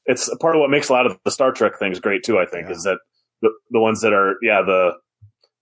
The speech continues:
Speaker 1: different episodes, some continuity, but not much. And it, it makes for rewatchability a much, much different experience. That, I mean, how many times are you gonna sit and watch Watchmen? I mean, it's one of my favorite shows of all time, but I'm not gonna,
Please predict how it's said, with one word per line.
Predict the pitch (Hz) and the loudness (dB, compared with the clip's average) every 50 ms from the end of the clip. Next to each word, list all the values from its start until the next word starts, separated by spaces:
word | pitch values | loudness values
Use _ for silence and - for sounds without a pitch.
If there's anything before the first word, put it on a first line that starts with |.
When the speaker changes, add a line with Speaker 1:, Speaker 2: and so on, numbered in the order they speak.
| - - - | -20 -16 -6
Speaker 1:
different | 135 151 151 - 139 135 127 | -2 -2 0 2 2 2 2
episodes, | 131 127 135 123 - 127 113 107 101 - - | 2 2 0 0 0 2 2 0 0 0 -2
some | - 185 175 | -2 -2 0
continuity, | - 175 143 135 127 117 107 107 110 110 113 110 | 0 0 0 0 0 0 0 2 2 2 2 2
but | 113 123 135 | 0 0 0
not | 135 127 110 90 | 2 0 0 0
much. | 90 87 92 117 - - - - _ _ _ _ _ _ _ - | 0 0 0 0 -2 -6 -12 -14 _ _ _ _ _ _ _ -4
And | 104 101 101 | -4 -2 -2
it, | 101 98 - _ | -2 -4 -4 _
it | 117 117 107 104 107 | -2 0 0 2 2
makes | 117 127 120 - | 2 0 0 0
for | - 113 | 0 2
rewatchability | 104 104 107 107 110 110 110 101 95 110 113 107 98 95 | 2 2 2 2 2 0 0 -2 -2 0 0 0 2 2
a | 90 | 2
much, | 95 98 95 - - - _ _ _ | 2 0 -2 -2 -6 -16 _ _ _
much | 135 123 127 123 - | -2 -2 -2 -2 -2
different | - 131 135 - 120 104 | -2 -4 -2 -2 -2 -4
experience. | 95 - - - 131 120 107 95 87 85 - - - | -4 -4 -4 -2 -2 0 0 -2 -4 -4 -6 -6 -4
That, | - 101 - 117 | -2 -2 0 0
I | |
mean, | 117 113 107 - _ - - _ - | 0 0 0 -2 _ -20 -8 _ -2
how | 127 | 0
many | 143 139 131 123 | 0 0 0 0
times | 139 131 131 135 127 | 0 0 0 0 0
are | 127 | 0
you | 120 117 | 0 0
gonna | 113 120 117 | 2 0 0
sit | 110 - - 127 | 0 0 0 -2
and | 117 113 | 0 0
watch | 113 120 117 - - - - - _ - | 0 0 0 -2 -4 -10 -12 -16 _ -4
Watchmen? | 110 123 139 - - 113 92 - - 82 80 - 101 | -2 -2 -2 -2 -4 -8 -10 -10 -10 -10 -6 -4 -2
I | |
mean, | 113 117 107 | 0 0 0
it's | 101 - | 0 -2
one | 156 135 | -2 0
of | 127 | 0
my | 123 117 | 0 0
favorite | 113 - 127 110 98 - | 0 0 0 0 0 -2
shows | 120 110 101 | -2 -4 -2
of | 101 | 0
all | 98 92 | -2 -2
time, | - - 131 135 110 90 | 0 0 0 0 0 0
but | 95 95 | 0 0
I'm | 101 101 | 0 0
not | 113 113 113 - | 0 -2 -2 -2
gonna, | - 110 101 95 | -2 -2 0 0